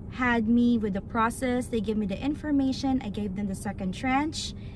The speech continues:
That is the payment for me to proceed with the process. Then after that, I was told to resign because by July, it's the start of the school year,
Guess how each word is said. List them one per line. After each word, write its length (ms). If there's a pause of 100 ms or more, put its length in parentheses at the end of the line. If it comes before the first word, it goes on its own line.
(140)
That 200
is 160
the 100
payment 580
for 440 (340)
me 240
to 120
proceed 460
with 140
the 80
process. 680 (180)
Then 260
after 340
that, 440
I 420 (100)
was 720 (320)
told 460
to 120
resign 840 (220)
because 840 (260)
by 220
July, 1000
it's 160
the 60
start 320
of 80
the 60
school 400
year, 500